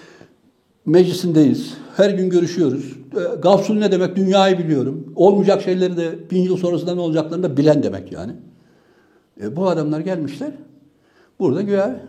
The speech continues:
şey yapıyorlar. İktidar kurmuşlar. Ya siz devlet olun ya. Devlete güvenin. Devlete güvenin ve tarih-, bu adamlara, bu üçkağıtçılara dininiz adına mesafe koyun. Mesafe koyacak güçleri yok.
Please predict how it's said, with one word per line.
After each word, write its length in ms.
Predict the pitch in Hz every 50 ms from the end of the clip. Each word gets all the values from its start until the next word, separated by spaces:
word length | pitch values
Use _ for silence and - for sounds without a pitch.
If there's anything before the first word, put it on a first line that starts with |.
| - - -
şey 100 | - 254
yapıyorlar. 440 | 294 247 - 202 165 131 113 - - - - _ _ _ _ _ _ -
İktidar 440 | - 139 - - 165 196 233 240 233
kurmuşlar. 420 | 254 285 277 277 - - 262 277 - - - - _ _ _ _ _ _ _ _ _ _
Ya 120 | - - -
siz 240 | - - - -
devlet 300 | - 110 123 151 - -
olun 120 | 254 262 254
ya. 220 | 226 214 220 160
Devlete 300 | 127 110 117 127 123 185
güvenin. 380 | 185 233 285 277 - - - - - - - - - _ _ _ -
Devlete 380 | - 90 98 117 147 - 233 220
güvenin 480 | - 214 185 170 190 254 277 - - - - -
ve 100 | 127 127
tarih-, 260 | - - 117 127 131 - - -
bu 200 | 135 285 302 208
adamlara, 420 | 170 131 120 120 117 117 101 101
bu 80 | 101 -
üçkağıtçılara 720 | - - - - - 95 - - - 151 143 208 302 294 - - - - - - _ _ _ _ _ _ _ _ _ - 104
dininiz 400 | 117 151 160 175 214 277 277 247
adına 300 | 196 151 151 156 185 208
mesafe 440 | 185 139 - - 104 107 - 233 240
koyun. 240 | 240 196 127 92 92 -
Mesafe 400 | 104 - - 135 147 233 233 240
koyacak 280 | 220 196 202 185 -
güçleri 280 | - - - - 233 277
yok. 120 | 240 175